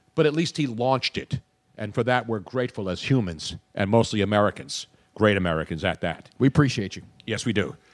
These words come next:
Speaker 1: Sky Energy Drinks brings you the Tony Bruno jo-, Show, and Miss Robin will have an actual, uh, testimonial from one of our listeners
Speaker 2: No.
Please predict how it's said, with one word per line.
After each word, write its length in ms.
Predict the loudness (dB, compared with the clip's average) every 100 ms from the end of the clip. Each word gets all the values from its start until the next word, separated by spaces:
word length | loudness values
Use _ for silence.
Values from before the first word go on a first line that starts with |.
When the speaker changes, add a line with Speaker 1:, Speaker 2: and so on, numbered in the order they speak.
| -8
Speaker 1:
Sky 360 | -2 2 4
Energy 300 | 6 4 2
Drinks 280 | 2 2 0
brings 260 | 0 0 2
you 60 |
the 80 | 0
Tony 280 | 4 2 2
Bruno 300 | -2 -2 -2
jo-, 260 | -2 -4 -6 -6
Show, 240 | 2 4
and 180 | 2 2
Miss 200 | 0 2
Robin 280 | 2 2 2
will 160 | 2
have 160 | 2 2
an 80 | 0
actual, 680 | 0 0 -2 -4 0 0 -2 _ _ _ _ _ -8
uh, 140 | -6
testimonial 1000 | -6 -2 -2 0 -2 0 -2 -2 -8 -12 _ _ _ _ -2
from 180 | 0
one 160 | 2 0
of 100 | 2
our 140 | 2
listeners 760 | 2 2 2 2 -2 -4 -8 -4
Speaker 2:
No. 280 | -2 -2